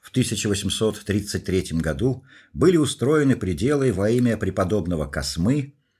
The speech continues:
в южной части главного алтаря Успенской церкви и во имя новопрославленного святого Митрофана Воронежского в южной части трапезной храма Спаса Нерукотворного Образа.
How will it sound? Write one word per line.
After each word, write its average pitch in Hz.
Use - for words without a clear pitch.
в -
южной 101
части 95
главного 90
алтаря 92
Успенской 92
церкви 82
и 165
во 131
имя 147
новопрославленного 117
святого 117
Митрофана 98
Воронежского 85
в 73
южной 90
части 123
трапезной 85
храма 120
Спаса 123
Нерукотворного 90
Образа. 73